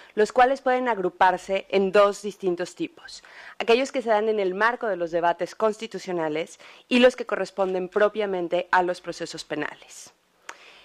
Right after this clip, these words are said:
Entre los avances en el campo constitucional destacan las decisiones nacionales en las que se determina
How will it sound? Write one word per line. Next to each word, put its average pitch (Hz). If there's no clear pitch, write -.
Entre 226
los 226
avances 285
en 285
el 202
campo 226
constitucional 180
destacan 214
las 202
decisiones 208
nacionales 185
en 254
las 269
que 254
se 220
determina 190